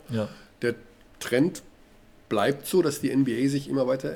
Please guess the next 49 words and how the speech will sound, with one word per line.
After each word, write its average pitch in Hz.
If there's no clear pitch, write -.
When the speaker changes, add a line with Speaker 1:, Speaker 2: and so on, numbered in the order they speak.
Speaker 2:
internationalisieren 139
wird. 170
Ist 139
das 135
auch 135
so 131
gewollt 110
vielleicht 156
sogar? 170
Speaker 1:
Ähm, 131
ja, 131
solange 120
halt 110
Talente 107
wirklich -
da 107
sind, 113
dann 107
wird 113
es -
auch 107
so 110
natürlich 107
auch, 104
äh, 104
wahrgenommen 104
und 104
dann 104
auch 110
wird 110
das 104
gedraftet, 120
weil 104
die 107
zweiten, 110
in 117
der 110
zweiten 123
Runde 123
gedraftet, 120
die, 117
die 117
sind 113
meistens 123
so, 123
dass 113
die 120
halt 113
wirklich -